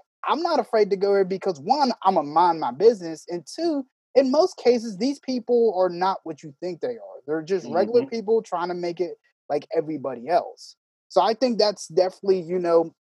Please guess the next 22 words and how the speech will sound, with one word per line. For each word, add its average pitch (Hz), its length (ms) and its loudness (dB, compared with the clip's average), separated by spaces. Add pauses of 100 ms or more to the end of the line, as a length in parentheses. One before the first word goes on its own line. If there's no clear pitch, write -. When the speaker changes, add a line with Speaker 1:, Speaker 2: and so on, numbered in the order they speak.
(180)
Speaker 1:
the 202 140 4
perception 226 540 -4
of 156 140 -4
that 151 240 4
just, 151 300 -8
it 165 160 -6
really 196 340 4
needs 185 280 -2
to 127 120 -12
change. 190 640 -8 (500)
Speaker 2:
Yeah. 156 200 10
Speaker 1:
Um, 156 100 -6 (240)
and 175 160 2
it's 170 180 -6
really, 196 360 8
again, 160 360 0
having 175 300 2
conversations 175 680 -2
like 165 220 -2
this 208 240 4
is 156 140 -12
just, 175 280 -4